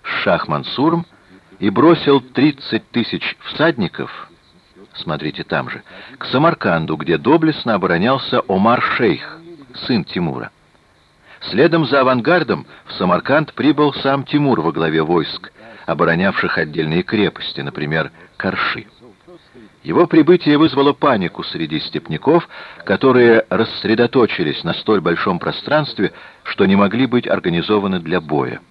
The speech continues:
Поэтому они откатились на север. Тохтамыш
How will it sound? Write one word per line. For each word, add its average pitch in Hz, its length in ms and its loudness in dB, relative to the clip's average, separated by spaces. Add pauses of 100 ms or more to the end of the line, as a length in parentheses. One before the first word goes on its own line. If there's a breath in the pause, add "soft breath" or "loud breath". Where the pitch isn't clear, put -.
(520)
Поэтому 135 640 0 (280 loud breath)
они 98 260 -2
откатились - 760 -4 (220)
на 156 120 -6
север. - 440 -10 (1800)
Тохтамыш 120 600 2